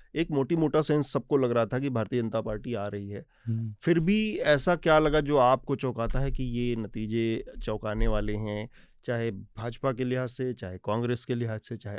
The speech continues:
Speaker 1: आपके लिहाज से?
Speaker 2: भाजपा जीतने वाली थी, बहुमत अच्छे से आने वाला है, मुझे लग ही रहा था ग्राउंड पे। हम लोग मिले थे तो मैंने बताया था, मुझे लगता, लगा था ये एक सौ बीस के ऊपर जाएगी,
Speaker 1: हम्म।
Speaker 2: एक सौ बीस, एक सौ तीस।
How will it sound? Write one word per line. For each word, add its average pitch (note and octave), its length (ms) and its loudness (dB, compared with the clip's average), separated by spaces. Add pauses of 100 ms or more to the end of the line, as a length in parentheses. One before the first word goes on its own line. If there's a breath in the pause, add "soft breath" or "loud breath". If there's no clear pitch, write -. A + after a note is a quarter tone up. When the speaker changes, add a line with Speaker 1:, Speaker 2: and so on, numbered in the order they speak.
Speaker 1:
आपके G2 340 -10
लिहाज G2 280 -8
से? D3 220 -14 (240)
Speaker 2:
भाजपा B2+ 400 10
जीतने D3 380 10
वाली C3+ 300 12
थी, D3+ 280 0
बहुमत A#2 680 4
अच्छे - 220 8
से A#2 120 6
आने A#2 180 10
वाला A#2 200 10
है, A#2+ 40 12
मुझे A2 260 10
लग G#2+ 200 10
ही A2 80 8
रहा G2+ 160 8
था G2 100 2
ग्राउंड F#2 400 2
पे। G2 100 -4
हम G2 180 0
लोग A2 120 2
मिले A2 220 6
थे A#2 120 4
तो A2 80 2
मैंने G#2+ 200 6
बताया G2 360 0
था, G#2+ 100 -4
मुझे G#2 280 0
लगता, A#2 500 2
लगा A2+ 280 4
था B2 100 0
ये A#2 100 6
एक A2+ 80 -2
सौ - 140 2
बीस A2 280 4
के - 80 4
ऊपर G2+ 280 4
जाएगी, F#2 400 4
Speaker 1:
हम्म। G#2 400 -8
Speaker 2:
एक B2+ 100 0
सौ A#2 120 0
बीस, G#2+ 240 2
एक G2+ 100 -2
सौ G#2 100 -2
तीस। F2+ 360 -4